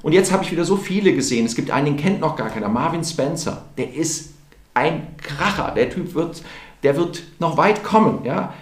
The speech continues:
Matthias Hayes, Jochen Prang, so neue, mit denen wir auch arbeiten, super, super gut. Ähm, aber mich hat, mir hat am meisten immer diese Vielfalt gefallen. Also ich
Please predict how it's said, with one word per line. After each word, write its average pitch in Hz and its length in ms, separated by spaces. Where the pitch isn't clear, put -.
Matthias 151 540
Hayes, 139 460
Jochen 135 280
Prang, 147 340
so 143 100
neue, 139 340
mit 135 180
denen 139 140
wir 156 120
auch - 120
arbeiten, 131 360
super, 139 680
super 131 360
gut. 131 340
Ähm, 120 320
aber 165 180
mich 185 140
hat, 196 120
mir 196 120
hat 220 240
am 160 120
meisten 170 480
immer 151 140
diese 143 220
Vielfalt - 600
gefallen. - 340
Also 120 220
ich 196 320